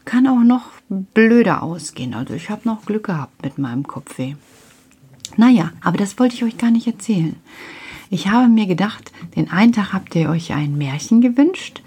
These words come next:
und dann mache ich das heute wieder so, dass ich heute ein Märchen lese. Und dafür habe ich nämlich mal nachgegoogelt, ob es eigentlich Märchen für Jungs und Märchen für Mädchen gibt.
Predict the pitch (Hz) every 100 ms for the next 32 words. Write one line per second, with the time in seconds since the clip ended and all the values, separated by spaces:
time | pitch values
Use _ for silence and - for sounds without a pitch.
0 | - - - - - 185 190 190 196 208
1 | - 190 - - 202 208 208 247 247 170
2 | 139 117 - 147 147 147 160 165 170 196
3 | - 208 220 240 240 233 165 139 135 123
4 | - - - - - - - - 160 160
5 | 165 - 180 180 180 131 165 170 185 170
6 | 170 156 151 147 151 165 202 220 214 226
7 | 226 - - - - 156 165 202 - -
8 | - 190 226 202 202 - - - - -
9 | 165 170 196 196 175 - 165 143 185 226
10 | - - 214 190 175 170 165 - 185 -
11 | 208 190 165 151 - 165 - - _ -